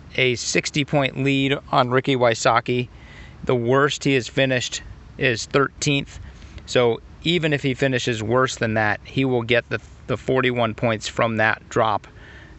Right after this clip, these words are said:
that is his current worst, and he would be over one hundred points ahead of Rickie. So Rickie cannot catch Paul. It's still worth trying to win the M V P Open, but it's not gonna garner him the Tour Points Championship.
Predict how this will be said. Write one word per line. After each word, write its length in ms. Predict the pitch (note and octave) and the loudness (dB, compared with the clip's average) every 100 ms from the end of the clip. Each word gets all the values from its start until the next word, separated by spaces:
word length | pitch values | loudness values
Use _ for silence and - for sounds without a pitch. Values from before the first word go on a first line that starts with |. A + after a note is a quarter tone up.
| - | -4
that 160 | G#2+ G#2 | -2 -2
is 160 | G2+ | -2
his 140 | G#2+ G2+ | -4 -6
current 420 | - D#3 C3+ - | 0 2 2 0
worst, 380 | G#2 G2+ - - - - - | -2 -2 -4 -10 -18 -20 -4
and 220 | A2+ A2 | 0 0
he 120 | B2 | 0
would 220 | A#2+ A2 A2 | 0 0 0
be 360 | A2+ G#2+ G2+ - | 0 2 -2 0
over 320 | C#3 C#3 B2 | 0 2 0
one 200 | A2+ A2 | 2 0
hundred 300 | A2+ G#2+ G#2 | 0 -2 -4
points 260 | - G#2 F#2+ | -2 -2 0
ahead 220 | G2+ A#2 | 0 2
of 140 | G#2+ G2+ | 0 0
Rickie. 400 | G#2+ - F#2+ E2+ - - - | 0 0 -4 -4 -14 -18 -16
So 420 | - B2 A2 G2+ F#2+ - - | -2 2 2 0 -6 -12 -8
Rickie 460 | A#2+ B2+ - C3+ A#2+ | -2 0 0 -4 -6
cannot 640 | - C#3+ C3+ C#3 A#2+ A2+ - | -8 -2 0 0 0 -2 -2
catch 320 | A#2+ G2+ - | -2 -2 -2
Paul. 340 | A#2+ F2 D2+ - - - | -2 -2 -4 -10 -20 -4
It's 180 | A2+ G2+ | -2 -2
still 260 | - D#3 C#3+ | 0 0 2
worth 240 | C#3 B2+ | 0 0
trying 300 | - B2+ A2+ | -2 -2 0
to 80 | G#2+ | -2
win 220 | B2+ B2 | -2 0
the 100 | A2+ | 0
M 140 | A2 | 0
V 120 | G#2+ G#2 | -2 -2
P 180 | A#2 | 0
Open, 440 | A2 A2 - F2+ F#2 - - - - | 2 0 -2 -4 -6 -12 -20 -20 -2
but 120 | G2+ | -2
it's 160 | G2 - | -2 0
not 240 | A#2+ A2 | 0 0
gonna 160 | A#2+ G2+ | -2 -2
garner 320 | G#2 G2+ G2 | 0 0 0
him 180 | G#2 F#2+ | -2 -4
the 80 | |
Tour 240 | F2+ A2 F#2+ | -2 -2 -2
Points 340 | - F2+ F2 | -2 -4 -6
Championship. 640 | - F2+ E2 E2 F2 - | -4 -4 -4 -8 -6 -8